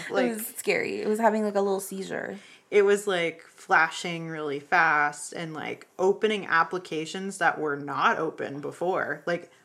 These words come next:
Speaker 1: before we started recording, I closed everything to be like, "Here, computer, I'll make it easier on you. You
Speaker 2: No.
Speaker 1: don't have to run multiple applications at once."
Speaker 2: No, she wanted to make it really hard.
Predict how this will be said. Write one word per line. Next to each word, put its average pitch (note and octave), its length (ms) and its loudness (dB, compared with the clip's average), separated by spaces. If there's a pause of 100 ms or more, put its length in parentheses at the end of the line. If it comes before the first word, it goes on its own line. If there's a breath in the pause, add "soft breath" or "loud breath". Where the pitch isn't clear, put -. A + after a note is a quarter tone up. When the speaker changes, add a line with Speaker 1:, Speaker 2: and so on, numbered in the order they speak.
Speaker 1:
before F#3 340 0
we F3+ 100 -2
started F3+ 280 -2
recording, E3 420 -2
I D3 80 -4
closed E3+ 500 -4
everything C#3+ 600 -6
to - 100 -16
be D#3 160 -6
like, D3 380 -6 (320 soft breath)
"Here, G4+ 180 8
computer, F3+ 720 -2 (260 loud breath)
I'll F#4 160 6
make F3 180 0
it B3+ 180 -4
easier C4+ 440 0
on D#3 180 0
you. D3 280 -8 (200 loud breath)
You E4 120 2
Speaker 2:
No. F#4 60 6
Speaker 1:
don't G#3 140 2 (260)
have F#3+ 180 4
to F3+ 100 -4
run E3 220 0
multiple D#3+ 400 -6
applications E3+ 580 -2
at C#3+ 80 -6
once." F#3 380 -6
Speaker 2:
No, A#3 160 2
she A3+ 160 -2
wanted G#3 300 0
to G3+ 280 -4
make G3+ 140 -4
it F#3 100 -2
really F#3+ 260 0
hard. F#3 440 -2